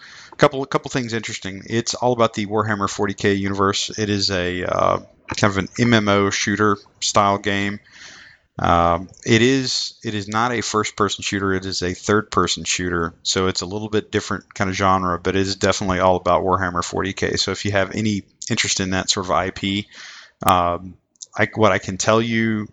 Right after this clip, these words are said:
is that, uh, you, you will probably enjoy this game, uh, f-, to a degree. Uh, I, I have been involved with Eternal Crusade for, you know, kind of a,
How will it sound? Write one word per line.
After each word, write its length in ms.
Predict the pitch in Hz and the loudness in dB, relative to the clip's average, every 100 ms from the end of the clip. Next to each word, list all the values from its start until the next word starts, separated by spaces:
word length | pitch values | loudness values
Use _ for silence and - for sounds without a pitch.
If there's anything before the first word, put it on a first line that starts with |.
| - | -4
is 320 | 107 101 95 | 0 0 0
that, 320 | 92 90 - | 0 0 0
uh, 300 | 87 87 90 - | 2 2 0 -2
you, 300 | 101 101 101 | 0 2 2
you 160 | 101 101 | -2 -2
will 140 | 92 | -2
probably 600 | - - 101 101 98 98 | -2 2 2 2 -2 -6
enjoy 260 | 95 95 95 | -6 -4 -2
this 180 | 95 - | -2 -4
game, 360 | 95 98 98 - _ - | -6 -8 -8 -12 _ -8
uh, 380 | 101 98 101 92 _ _ | -4 -4 -6 -10 _ _
f-, 160 | - - | -10 -6
to 140 | - 104 | -2 0
a 40 | |
degree. 360 | 98 95 107 147 _ - - - - - - - _ - | 0 -2 -2 -6 _ -18 -16 -14 -16 -18 -20 -20 _ -2
Uh, 500 | 98 95 87 87 85 - - - _ _ | 2 4 6 4 2 -2 -14 -20 _ _
I, 480 | - 107 110 104 98 98 _ _ _ - _ - _ _ | 2 4 4 0 -2 -8 _ _ _ -20 _ -20 _ _
I 120 | 110 110 | 2 4
have 240 | 107 98 | 2 2
been 180 | 113 107 | 0 0
involved 460 | 101 98 95 95 | 2 2 2 0
with 180 | 101 95 | -4 -6
Eternal 300 | - 104 98 | -4 -2 -2
Crusade 400 | - 98 - 92 | -2 -2 -2 -2
for, 260 | - 87 82 - | 2 2 2 -4
you 100 | 104 | -6
know, 100 | 95 | -4
kind 240 | 90 98 92 | 0 0 0
of 60 | |
a, 160 | 82 | 0